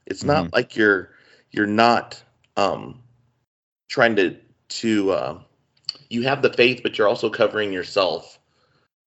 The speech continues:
Speaker 1: You know what I mean? I
Speaker 2: Mm-hmm.
Speaker 1: know that's not coming out right, but, but to have the sword ready, continuing to do the work and praying,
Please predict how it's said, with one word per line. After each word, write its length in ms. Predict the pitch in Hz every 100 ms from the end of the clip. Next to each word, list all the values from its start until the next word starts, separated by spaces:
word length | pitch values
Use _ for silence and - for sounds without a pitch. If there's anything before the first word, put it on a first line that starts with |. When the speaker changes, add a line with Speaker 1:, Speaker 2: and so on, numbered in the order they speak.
| _ _ _ _
Speaker 1:
You 80 | 113
know 80 | 120
what 100 | 127
I 60 |
mean? 340 | 127 135 139 139 _ _ -
I 40 |
Speaker 2:
Mm-hmm. 240 | 101 92 123
Speaker 1:
know 100 | 151
that's 200 | 139 -
not 120 | 117
coming 200 | - 107
out 160 | 95 65
right, 260 | 82 - - _
but, 360 | 85 73 - _ _ _ -
but 140 | 135 131
to 60 |
have 220 | 123 120
the 60 | 120
sword 380 | - 131 135 139
ready, 480 | 135 127 127 120 - _ _ _
continuing 500 | - 110 151 147 139
to 100 | 131
do 120 | 123
the 80 | 123
work 300 | 113 110 107 - _
and 160 | 95 95
praying, 540 | - 98 92 85 73